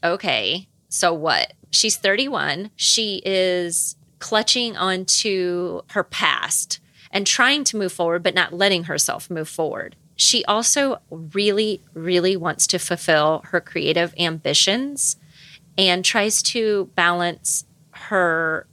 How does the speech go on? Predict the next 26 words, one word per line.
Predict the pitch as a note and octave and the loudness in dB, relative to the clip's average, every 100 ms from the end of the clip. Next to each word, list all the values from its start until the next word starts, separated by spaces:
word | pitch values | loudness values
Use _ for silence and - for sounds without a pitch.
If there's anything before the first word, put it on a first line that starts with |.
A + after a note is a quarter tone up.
| - | -6
desire | F#3+ F3+ D#3 D#3+ E3 | -2 2 2 0 -2
to | - - D#3+ | -2 -2 -4
create | - E3+ D3+ - - | -4 -2 -2 -2 0
art, | E3+ E3+ E3+ - - - - _ | 2 4 0 -2 -6 -6 -14 _
but | G3+ - | -2 0
also | G3+ A#3+ C#4+ C4 | 0 2 2 0
to | B3+ - A3 | 0 -2 -2
kind | - A3 A#3 | -2 0 0
of | A#3+ _ | -4 _
move | F#3+ B3 B3+ | 0 0 2
forward | G#3 G#3+ F#3 D#3+ | 0 2 2 0
in | E3+ D#3+ | -4 -4
life. | C#3+ - - - - - - | 0 0 -2 -8 -12 -10 -4
That | F#3+ | 0
seems | - C4 D4 - | 0 -2 -6 -6
like | F#4 - | -6 -6
an | G3 - E3 | -8 -6 -4
odd | D#3+ D#3+ D#3 D#3 | 0 0 -2 -4
sort | - - D#3 D3+ | -2 -2 -2 -4
of | D#3 D3 - - _ _ | -6 -8 -12 -16 _ _
setup | - E3+ D#3 F3 G#3+ - - | 0 2 4 6 4 2 0
and | G3 F3+ | 2 2
an | E3 - | 0 0
odd | E3 E3+ E3 E3 - _ - | 2 2 0 -4 -12 _ -4
story | - F#3+ F3 G3+ G#3 | 0 2 2 4 2
that | F#3+ C#3+ | 2 -2